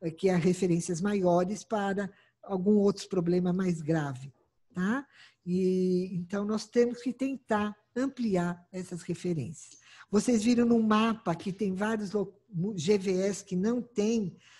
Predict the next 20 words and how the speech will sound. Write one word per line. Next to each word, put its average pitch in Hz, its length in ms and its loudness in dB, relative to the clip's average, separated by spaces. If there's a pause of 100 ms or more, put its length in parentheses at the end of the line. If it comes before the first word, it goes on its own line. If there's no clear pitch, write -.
(200)
ah, 170 340 2
nenhuma 202 460 4
referência, 185 920 2 (560)
ou 202 260 8
pelo 196 260 6
menos 202 320 4
nós 190 220 6
não 226 220 6
estamos 220 480 4
sabendo. 208 600 2 (600)
Às 165 200 -6
vezes 185 320 4
até 226 200 -2
tenho. 143 520 0 (100)
Então, 208 340 0
entrar 220 460 0
em 302 100 -2
contato 233 580 -2
conosco, 202 680 0
falar 190 760 0